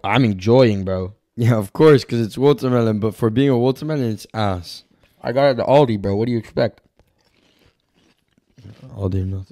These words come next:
Speaker 2: oh, market! I'm gonna buy one from the market.
Speaker 1: Mm.
Speaker 2: That's fucking smart.
Speaker 1: The
Speaker 2: I
Speaker 1: market was today, though.
Speaker 2: I, since, uh, next week, it's, uh,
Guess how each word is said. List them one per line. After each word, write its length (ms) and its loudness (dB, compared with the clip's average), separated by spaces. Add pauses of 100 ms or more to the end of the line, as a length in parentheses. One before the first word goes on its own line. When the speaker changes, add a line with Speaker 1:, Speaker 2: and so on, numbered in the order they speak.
(120)
Speaker 2:
oh, 280 -6 (200)
market! 640 -10
I'm 80 -12
gonna 100 -8
buy 140 -10
one 140 -10
from 220 -16
the 60 -12
market. 340 -18 (100)
Speaker 1:
Mm. 340 -12 (520)
Speaker 2:
That's 180 -8
fucking 320 -16
smart. 280 -8 (260)
Speaker 1:
The 100 -4
Speaker 2:
I 100 4
Speaker 1:
market 220 2
was 180 -2
today, 260 -4
though. 200 -6 (300)
Speaker 2:
I, 280 0 (1120)
since, 400 -4
uh, 500 6
next 260 -4
week, 360 -4
it's, 300 -12
uh, 480 -10